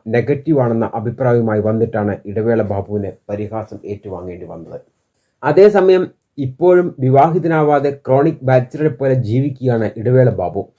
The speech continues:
മലയാള സിനിമയിലെ നടിമാർക്ക് എല്ലാവിധ സഹായങ്ങളും എത്തിക്കുന്ന ആളാണ് ഇടവേള ബാബു എന്നും അതാണ് വിവാഹം പോലും കഴിക്കാതെ നിൽക്കുന്നതിന്റെ കാരണമെന്നുമാണ് പ്രമുഖയായൊരു നടി മുമ്പ് അഭിപ്രായപ്പെട്ടിരുന്നത്. എന്നാൽ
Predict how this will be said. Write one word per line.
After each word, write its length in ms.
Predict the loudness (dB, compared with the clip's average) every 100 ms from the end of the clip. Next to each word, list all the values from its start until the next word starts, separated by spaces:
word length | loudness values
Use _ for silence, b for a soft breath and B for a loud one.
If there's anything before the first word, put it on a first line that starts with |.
| _ _ _ -6
മലയാള 380 | 0 4 4 2
സിനിമയിലെ 420 | -2 0 0 0
നടിമാർക്ക് 560 | 0 0 0 -2 -4 -6
എല്ലാവിധ 460 | -2 0 2 2 -2
സഹായങ്ങളും 720 | -4 -8 -2 0 2 0 -2
എത്തിക്കുന്ന 420 | -6 -8 -4 0 0
ആളാണ് 520 | 2 2 2 2 0
ഇടവേള 320 | 0 2 4
ബാബു 340 | 2 0 0 0
എന്നും 380 | 0 -4 -8 _ _ _ -8
അതാണ് 420 | -2 2 2 2
വിവാഹം 440 | 2 4 4 2 2
പോലും 220 | 2 2
കഴിക്കാതെ 480 | 0 -2 -2 0 0
നിൽക്കുന്നതിന്റെ 580 | -2 -4 -4 -2 -2 -4 -8 -4
കാരണമെന്നുമാണ് 800 | -2 -2 0 0 0 0 -2 -4 _ 2
പ്രമുഖയായൊരു 640 | 4 4 4 6 6 4
നടി 380 | 2 -2 -4 -8 -8
മുമ്പ് 360 | -8 -6 -6 -8
അഭിപ്രായപ്പെട്ടിരുന്നത്. 960 | -12 -6 -2 -2 -4 -14 -14 -12 -14 -18 _ _ -6
എന്നാൽ 280 | 0 2 4